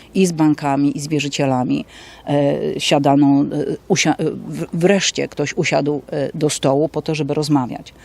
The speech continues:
E, te rozmowy to nie tylko są rozmowy zarządu, ale także rozmowy wszystkich departamentów. Są tworzone analizy i budowana ta,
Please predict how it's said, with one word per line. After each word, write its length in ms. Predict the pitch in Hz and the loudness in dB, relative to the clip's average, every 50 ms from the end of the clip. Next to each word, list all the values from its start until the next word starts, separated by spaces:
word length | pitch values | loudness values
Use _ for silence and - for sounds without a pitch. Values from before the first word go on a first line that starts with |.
| - - - - - - - - - | -20 -20 -20 -20 -20 -20 -20 -10 -6
E, 100 | - 147 | -4 -4
te 140 | - - 190 | 0 0 0
rozmowy 360 | 175 175 165 185 185 185 214 | 2 2 0 0 0 0 0
to 100 | - 185 | 0 0
nie 120 | 170 170 175 | 0 0 0
tylko 220 | - 339 - 226 | 0 -2 -2 0
są 140 | 190 170 151 | 0 0 0
rozmowy 340 | 156 147 143 - 139 151 143 | 0 0 2 2 2 2 0
zarządu, 600 | 151 147 135 143 135 123 123 120 139 156 180 190 | 0 0 2 2 2 2 2 0 0 0 2 2
ale 200 | 165 156 151 147 | 2 2 2 0
także 320 | 160 151 147 139 147 147 | 0 -2 -2 0 0 0
rozmowy 380 | 143 143 139 151 147 135 147 143 | 0 2 2 2 2 2 2 -2
wszystkich 340 | - 180 - - 165 147 | -4 -6 -6 -6 -6 -4
departamentów. 840 | 143 151 - 147 139 - - 143 139 131 127 - - - 139 - - | -4 -4 -2 -4 -4 -2 0 2 2 2 0 -2 -4 -6 -6 -6 -2
Są 160 | - 151 151 | 0 0 0
tworzone 420 | 151 - 156 147 147 147 143 147 - | 0 0 0 2 4 4 4 4 4
analizy 540 | 151 151 151 143 139 131 127 127 143 180 190 | 4 4 4 4 2 2 -2 -2 -2 -4 -4
i 60 | 185 | -4
budowana 540 | 175 170 160 165 156 151 151 151 156 147 139 | -4 -2 0 0 2 4 4 4 4 2 0
ta, 320 | - 143 131 131 131 | 0 0 0 0 0